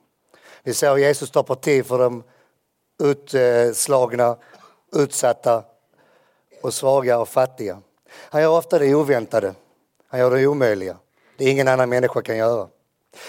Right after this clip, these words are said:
Men i dagens evangelietext möter vi en av de kanske mest obekväma, märkliga och rent av svårbegripliga porträtten, porträtten av Jesus.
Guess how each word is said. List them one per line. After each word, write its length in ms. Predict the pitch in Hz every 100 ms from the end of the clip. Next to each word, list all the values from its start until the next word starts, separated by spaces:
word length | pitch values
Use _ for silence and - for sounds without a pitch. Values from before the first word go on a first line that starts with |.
| -
Men 140 | 135 143
i 60 |
dagens 420 | 147 180 147 135 147
evangelietext 760 | 160 180 120 - 113 - - - _ _ _ _
möter 340 | 147 151 139
vi 280 | 135 135 127 - _ _ _ _
en 180 | 175 165
av 100 | 147
de 80 | 135
kanske 260 | 143 131
mest 240 | 151 131 160
obekväma, 800 | 156 147 - 123 110 107 107 107 _ _ _
märkliga 640 | 123 135 139 117 107 101 - _
och 120 | 123 131
rent 240 | 147 127
av 120 | 147
svårbegripliga 960 | - 160 151 139 110 117 107 107 107 104 _ _
porträtten, 600 | - 123 - 117 117 113 -
porträtten 440 | - 127 139 123 120
av 120 | 113
Jesus. 520 | 117 110 - - -